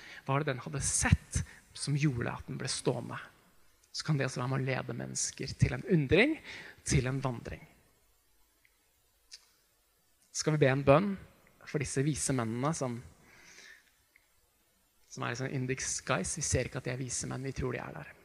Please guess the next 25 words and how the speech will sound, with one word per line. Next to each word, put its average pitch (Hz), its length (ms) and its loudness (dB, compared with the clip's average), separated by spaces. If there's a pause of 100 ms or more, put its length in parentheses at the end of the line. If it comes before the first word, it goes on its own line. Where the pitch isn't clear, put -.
(100)
Himmelske 147 400 0
Far, 226 240 0 (2750)
jeg - 80 0
takker - 240 0
deg 147 120 0
at 151 100 -2
ditt - 260 -2
hjerte, 165 540 -2 (460)
det 151 240 -2
er 131 200 -6
for - 200 -6 (200)
alle 143 240 4
mennesker, 147 600 -2 (500)
ehm, 120 300 -12 (800)
og 139 100 -4
du 139 140 0
lengter 135 500 -4
etter 127 160 -6
at - 60 -14
flere 123 340 -4
mennesker 131 340 -8
skal - 160 -6
komme 120 320 -8
til 131 140 -12
tro. - 140 -8